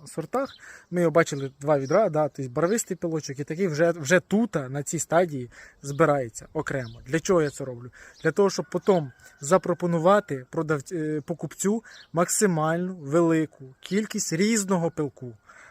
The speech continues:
Неважливо, буде в мене його десять кілограм, чи буде в мене його сто кілограм. Е, я зможу запропонувати інший пилок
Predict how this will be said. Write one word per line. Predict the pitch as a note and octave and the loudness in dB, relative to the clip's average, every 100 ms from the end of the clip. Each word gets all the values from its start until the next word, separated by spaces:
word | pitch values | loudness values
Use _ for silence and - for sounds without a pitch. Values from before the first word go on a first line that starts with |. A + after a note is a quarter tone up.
| _ | _
Неважливо, | D#3+ G3+ A#3+ G3+ F3+ C#3+ | 0 4 4 2 0 0
буде | C#3+ G#3 G#3+ | 0 2 4
в | |
мене | G3+ F#3 | 4 4
його | F3 | 2
десять | D3 E3+ F#3 G3+ | 6 6 6 -2
кілограм, | - G#3+ G3+ G#3+ G3 | 0 0 2 0 -2
чи | F3 | -4
буде | F3+ F3+ | -2 0
в | |
мене | F3 F3 | 0 0
його | E3 | -2
сто | D3 - F3 | -4 -4 -4
кілограм. | - C#3 B2 B2+ A#2+ - - - - _ | -4 -6 -6 -10 -14 -18 -20 -20 -20 _
Е, | D#3 D3+ D3+ D3 C#3+ C#3+ - _ _ - | -2 0 2 2 2 0 -6 _ _ 0
я | F#3 F3 | 2 2
зможу | F3+ G#3 G#3+ | 4 2 2
запропонувати | E3 E3 D#3 - F3 F3+ F3 F#3+ - | 0 -2 -2 -2 2 4 2 -4 -6
інший | F#3+ - G#3+ | -6 -4 -2
пилок | A3 A3+ | 0 0